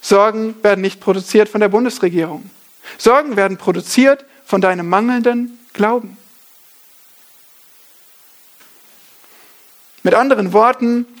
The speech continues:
sich zu sorgen ist angewandter Atheismus und eine Beleidigung Gottes. Sich zu sorgen ist angewandter Atheismus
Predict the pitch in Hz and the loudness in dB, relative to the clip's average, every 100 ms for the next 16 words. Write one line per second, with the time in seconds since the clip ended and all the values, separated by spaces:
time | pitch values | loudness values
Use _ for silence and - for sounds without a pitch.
0 | _ - _ _ - 247 - 247 190 233 | _ -20 _ _ 0 0 0 -2 2 2
1 | 285 220 214 233 240 - _ _ _ _ | 2 0 -4 -4 -8 -20 _ _ _ _
2 | _ - - - 247 294 262 185 202 220 | _ -10 -10 -2 0 0 0 0 0 0
3 | 220 220 - 214 - 180 160 - - - | -4 -4 -4 -4 -4 -10 -16 -18 -20 -20
4 | _ _ _ - 269 247 214 196 233 262 | _ _ _ 0 2 2 2 2 2 0
5 | 220 220 233 247 - - - - _ _ | -2 0 0 -2 -10 -20 -20 -20 _ _
6 | _ _ _ _ _ _ _ - 269 240 | _ _ _ _ _ _ _ -4 -2 -2
7 | - 202 254 294 262 233 233 - - _ | -2 2 4 4 0 -2 -4 -8 -20 _
8 | 208 - - 262 254 233 220 220 202 208 | -6 -4 -2 0 2 0 0 -2 -2 -2
9 | 247 - 175 - - | -4 -8 -14 -14 -18